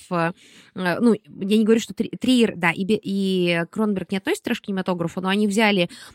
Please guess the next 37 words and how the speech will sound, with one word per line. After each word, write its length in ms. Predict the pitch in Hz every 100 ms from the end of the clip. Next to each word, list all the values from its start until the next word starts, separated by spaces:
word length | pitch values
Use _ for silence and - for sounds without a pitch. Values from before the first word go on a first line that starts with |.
| -
очень 260 | 226 -
много 240 | 226 196 190
телесного, 480 | 226 247 285 240 202
очень 180 | 202 190
взяли 180 | 202 196
много 220 | 180 175
провокативного, 760 | - 185 - 202 294 240 196
ещё 320 | 175 180 - 180
зашли 280 | 185 -
на 80 | 190
территорию 400 | 196 202 202 190
трэш-кинематографа. 1000 | 240 247 - 214 196 196 185 180 175 170 - - - -
А, 340 | 196 196 180 180
мне 180 | 214
кажется, 480 | 220 233 - 214 202
вот, 160 | 190 214 _ -
э, 280 | 202 190 -
после 240 | 226 233 226
этого 180 | 214 196
фильма 480 | - 269 262 208
кар-, 280 | 190 208 180 -
то, 140 | 220
что 200 | 202 196
Джеймс 340 | 170 190 190 180
Ганн 320 | 202 180 180 _ _ _ _ _
уйдёт 420 | 208 220 202 202 - 202
из, 260 | 196 170
э, 300 | 180 175 170
низкобюджетного 760 | 180 190 - 190 185 196 180 170
кино 360 | - 190 190
и 80 | 170
со 120 | -
студии 360 | 190 - 180 180
Трома, 560 | - 220 233 214 180 170 - - -
м, 220 | 180 151
и 100 | 185
станет 360 | 175 - 185 175